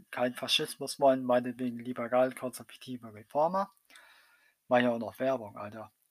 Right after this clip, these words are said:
Egal. Ne? Unabhängig von Hautfarbe, Herkunft, Sexualität, Geschlecht, Geschlechtsidentifizierung, Religion und was das sonst noch so, äh, unterscheiden soll,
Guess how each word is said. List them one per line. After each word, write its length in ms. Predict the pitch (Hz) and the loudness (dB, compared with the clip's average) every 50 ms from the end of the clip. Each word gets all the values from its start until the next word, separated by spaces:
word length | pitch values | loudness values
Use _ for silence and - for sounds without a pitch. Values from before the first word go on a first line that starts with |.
| _ _ _ _ - | _ _ _ _ -10
Egal. 340 | 151 135 127 113 107 - _ _ - _ _ _ _ _ _ _ _ _ _ _ _ _ _ _ _ _ _ _ _ - | -4 0 2 2 2 0 _ _ -20 _ _ _ _ _ _ _ _ _ _ _ _ _ _ _ _ _ _ _ _ 4
Ne? 280 | 156 165 196 226 - - _ _ _ _ _ _ _ _ _ _ _ _ - _ _ _ _ | 8 8 8 8 4 -8 _ _ _ _ _ _ _ _ _ _ _ _ -20 _ _ _ _
Unabhängig 520 | - 185 185 190 185 170 156 160 151 139 - | 2 4 10 10 10 10 10 6 -4 -4 -2
von 180 | - 143 131 | 0 2 6
Hautfarbe, 500 | 131 143 156 160 - - 151 143 139 139 | 8 8 8 6 6 6 8 8 8 6
Herkunft, 520 | 131 120 139 143 139 135 - - 143 - - | 4 2 2 2 2 0 -2 -6 -8 -8 -6
Sexualität, 960 | - 135 - - - 135 123 123 127 127 123 - - 143 147 151 151 - - _ _ _ _ - | -8 -8 -6 -4 0 2 2 2 2 -2 -6 -6 -4 -4 -4 -4 -6 -8 -12 _ _ _ _ -12
Geschlecht, 500 | - 120 - - - 147 147 143 - - | -8 -4 -2 2 6 6 6 6 4 -4
Geschlechtsidentifizierung, 1300 | - 123 - - - 147 135 - - - - - - - - - - - - 175 175 175 175 175 175 | -6 -8 -6 -2 0 0 -2 -2 -8 -12 -14 -14 -18 -18 -18 -18 -14 -6 -2 0 2 2 2 -2 -4
Religion 680 | - - 123 110 107 107 110 117 139 147 160 165 156 | -6 -6 -6 -6 -6 -10 -6 -2 0 2 2 0 0
und 60 | 135 | -2
was 160 | 120 110 107 - | -6 -8 -8 -10
das 160 | - 127 135 | -14 -10 -4
sonst 260 | 147 156 160 156 - | -2 -2 -2 -2 -4
noch 100 | 156 139 | -6 -4
so, 300 | - - 143 135 135 - _ - - - - - - - - - - - - | -4 -2 -2 -2 -2 -4 _ -20 -20 -20 -20 -20 -20 -20 -20 -20 -20 -14 -4
äh, 80 | - 139 | 2 4
unterscheiden 680 | 139 139 127 143 135 123 - - 131 127 131 131 120 | 4 4 4 0 0 0 6 8 8 8 8 4 0
soll, 300 | 120 120 120 120 117 117 | -2 0 0 0 0 -4